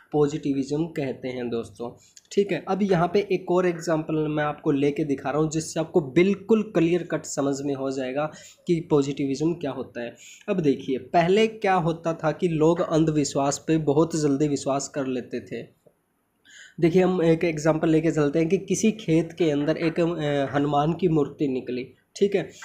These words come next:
तो उस पे जहाँ, वहाँ के आसपास के लोग थे, गांव के लोग थे, उन्होंने बहुत विश्वास किया, "भाई, भगवान की मूर्ति निकल गई", वो पूजा अर्चना करने लगे, ऐसे वैसे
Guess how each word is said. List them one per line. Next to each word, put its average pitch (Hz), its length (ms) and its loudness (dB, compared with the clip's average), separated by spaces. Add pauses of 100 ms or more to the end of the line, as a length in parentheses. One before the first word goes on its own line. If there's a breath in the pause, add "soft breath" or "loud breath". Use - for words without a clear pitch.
(200 loud breath)
तो 226 60 4
उस 220 240 2
पे 254 140 2
जहाँ, 175 600 4
वहाँ 156 280 2
के 202 140 4
आसपास 160 520 2
के 175 100 2
लोग 156 360 2
थे, 156 140 2
गांव 151 220 2
के 156 100 -2
लोग 151 280 -2
थे, 156 100 2
उन्होंने 156 380 0
बहुत 151 400 2
विश्वास 147 500 2
किया, 147 220 0
"भाई, 147 120 0
भगवान 139 400 2
की 147 160 -2
मूर्ति 139 300 0
निकल 139 260 0
गई", 143 120 -2
वो 143 160 0
पूजा 143 380 2
अर्चना 139 360 0
करने 139 320 -4
लगे, 139 360 0
ऐसे 139 260 -4
वैसे 139 400 -2